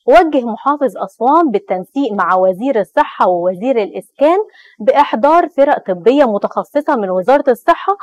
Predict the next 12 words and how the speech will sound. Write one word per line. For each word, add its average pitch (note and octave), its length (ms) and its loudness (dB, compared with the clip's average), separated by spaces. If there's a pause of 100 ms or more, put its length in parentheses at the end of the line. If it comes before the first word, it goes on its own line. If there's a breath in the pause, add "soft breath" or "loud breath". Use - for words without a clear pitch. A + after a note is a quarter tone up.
(280 loud breath)
وأخرى F4 500 4
فنية C4 400 0
من G3 180 -6
الشركة B3 360 -2
القابضة D4 540 0 (320 soft breath)
لمياه A#3 520 2
الشرب C4 400 0
والصرف A#3+ 460 -2
الصحي، A3+ 520 -6 (460)
بتستهدف D#4+ 720 -2
المرور G#3+ 420 -2
الميداني B3+ 800 2